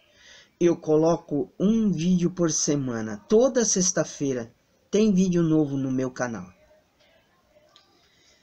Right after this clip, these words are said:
E hoje nós estamos dando continuidade ao vídeo da decoração da cabaça.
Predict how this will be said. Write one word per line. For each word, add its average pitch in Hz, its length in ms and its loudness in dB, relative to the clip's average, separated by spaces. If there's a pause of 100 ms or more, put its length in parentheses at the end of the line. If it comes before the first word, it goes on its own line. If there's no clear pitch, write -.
(380)
E 147 880 0 (400)
hoje 185 440 6
nós 175 160 4
estamos 190 320 2
dando 185 400 4
continuidade 214 1200 2 (540)
ao 180 240 0
vídeo 214 720 -2 (640)
da 185 240 2
decoração 233 1200 0
da 208 140 -2
cabaça. 131 720 -6